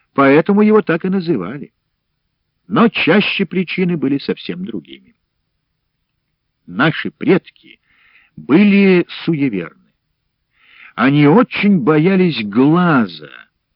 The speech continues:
вредоносного действия чужих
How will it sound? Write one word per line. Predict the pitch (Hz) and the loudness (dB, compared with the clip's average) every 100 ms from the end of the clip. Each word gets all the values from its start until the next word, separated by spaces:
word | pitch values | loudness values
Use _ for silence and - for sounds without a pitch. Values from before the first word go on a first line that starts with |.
| _ _ | _ _
вредоносного | - 113 131 113 107 190 180 123 101 85 | -10 0 0 2 -2 -2 -4 -6 -6 -2
действия | 127 185 - - 135 113 - - _ | -2 -2 -4 -2 0 0 -2 -16 _
чужих | - - 104 - 233 220 - | -8 -4 -4 0 0 0 -8